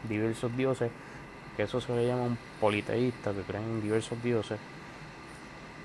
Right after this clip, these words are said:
eh, para la gente que no sepa qué es un politeísta, es alguien que cree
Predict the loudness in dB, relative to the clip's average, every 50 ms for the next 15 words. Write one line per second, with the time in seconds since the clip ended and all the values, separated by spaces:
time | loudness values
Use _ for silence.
0 | -14 -10 -4 -2 0 2 4 4 4 6 4 4 4 2 0 0 0 0 0 2
1 | 2 2 0 0 -2 -2 -2 -2 0 0 0 0 0 0 0 0 0 0 0 0
2 | -2 -2 -2 -2 -2 -2 -2 -4 -4 -2 0 2 2 2 2 0 -2 0 0 2
3 | 2 0 0